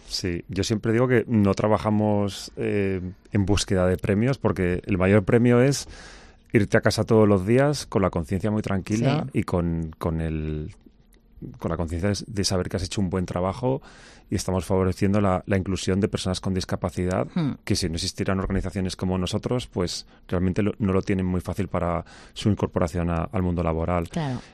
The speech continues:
Speaker 1: Y la mejor forma de inclusión es a través del trabajo. Entonces, respecto a los premios, pues yo incluso a veces me
Speaker 2: Ujú.
Speaker 1: siento un poco abrumado,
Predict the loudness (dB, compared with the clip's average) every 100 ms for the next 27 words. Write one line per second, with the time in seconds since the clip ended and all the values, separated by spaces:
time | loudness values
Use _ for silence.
0 | -2 2 4 4 2 0 2 4 4 2
1 | 0 0 0 -2 -4 -2 -2 -2 -4 -2
2 | -2 -4 -6 -8 -10 -10 -4 -4 -2 -6
3 | -10 -14 -8 -6 -4 -2 0 0 2 0
4 | 2 0 -2 -8 -6 -6 -2 0 2 0
5 | 0 0 2 0 0 0 0 0 -2 -2
6 | -2 -2 -2 -4 -2 -2 0 0 -2 -4